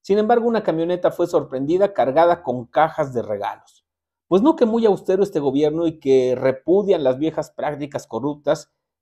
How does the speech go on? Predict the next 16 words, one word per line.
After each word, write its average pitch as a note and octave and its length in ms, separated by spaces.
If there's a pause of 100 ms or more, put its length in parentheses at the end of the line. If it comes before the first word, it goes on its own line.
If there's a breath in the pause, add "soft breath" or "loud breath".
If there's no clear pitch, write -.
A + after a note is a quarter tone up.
(120)
que D#3 120
llevaron F3+ 320
a E3 80
cabalidad D3+ 420
los D#3+ 160
abuelos, E3+ 520
el A2+ 140
tío E3+ 480
y C3+ 120
cuanto C3+ 340
pariente D#3 380
más C#3 200
de C#3 100
la A#2 100
manda A#2 280
más B2+ 400